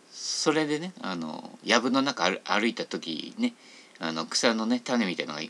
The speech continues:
こう、ひっつきがいっぱいくっついてくるんじゃない。あれみたいなことになってないかと。うん。ひっつけないようにね。はい。なるべくシンプルにね。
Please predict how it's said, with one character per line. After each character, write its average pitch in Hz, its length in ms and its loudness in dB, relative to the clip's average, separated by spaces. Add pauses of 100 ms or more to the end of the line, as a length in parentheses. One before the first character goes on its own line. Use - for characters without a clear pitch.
(100)
こ 85 120 -6
う、 - 20 -4
ひ - 100 -4
っ - 40 -20
つ - 160 -6
き 113 160 0
が 104 260 4
い 113 80 0
っ - 40 -6
ぱ 110 140 4
い - 40 2
く - 320 -8
っ - 20 -6
つ 156 100 0
い 131 40 4
て - 80 -2
く 87 40 -2
る 87 40 -4
ん - 20 -6
じ 73 60 -8
ゃ - 20 -12
な 67 60 -16
い。 - 20 -20 (460)
あ 120 160 4
れ 139 100 4
み 160 140 -2
た 143 120 6
い 95 60 4
な 78 80 -2
こ 95 120 -6
と 98 140 2
に 90 60 -4
な 87 120 -4
っ - 40 -12
て 82 120 -12
な 82 140 -4
い 82 40 -10
か - 120 -12
と。 - 120 -18 (680)
う 87 40 -8
ん。 80 40 -6 (1900)
ひ - 120 -2
っ - 40 -8
つ - 140 -4
け 127 120 2
な 107 120 -2
い 82 100 -6
よ 69 100 -10
う - 20 -12
に 71 120 -12
ね。 87 140 -14 (200)
は 80 100 -8
い。 67 160 -12 (960)
な 101 120 -2
る 98 80 -2
べ 82 120 -2
く - 80 -4
シ - 180 -2
ン 87 60 -4
プ - 160 -10
ル 69 60 -14
に 76 80 -12
ね。 85 140 -12